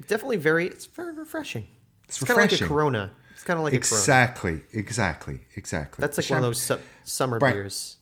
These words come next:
Speaker 2: it's not called the champagne of beers for nothing, okay?
Speaker 1: It's true.
Speaker 2: Those people in,
Speaker 1: It's
Speaker 2: I'm
Speaker 1: also
Speaker 2: gonna
Speaker 1: dirt,
Speaker 2: say
Speaker 1: dirt cheap.
Speaker 2: It's also dirt cheap, just like real champagne. Um, those folks in, I'm gonna say Michigan, they know,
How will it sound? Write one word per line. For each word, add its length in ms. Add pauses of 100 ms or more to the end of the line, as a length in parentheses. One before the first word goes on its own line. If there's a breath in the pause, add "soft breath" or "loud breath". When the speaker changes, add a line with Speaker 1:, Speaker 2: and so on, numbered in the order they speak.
Speaker 2:
it's 240
not 180
called 220
the 60
champagne 500
of 100
beers 280
for 100
nothing, 460
okay? 400 (560)
Speaker 1:
It's 100
true. 240 (480 loud breath)
Speaker 2:
Those 180
people 380
in, 300
Speaker 1:
It's 100
Speaker 2:
I'm 40
Speaker 1:
also 100
Speaker 2:
gonna 120
Speaker 1:
dirt, 300
Speaker 2:
say 60 (100)
Speaker 1:
dirt 220
cheap. 260 (380)
Speaker 2:
It's 100
also 200
dirt 240
cheap, 440
just 180
like 200
real 180
champagne. 680
Um, 680 (760 loud breath)
those 280
folks 340
in, 80
I'm 120
gonna 180
say 140
Michigan, 560 (840 soft breath)
they 160
know, 460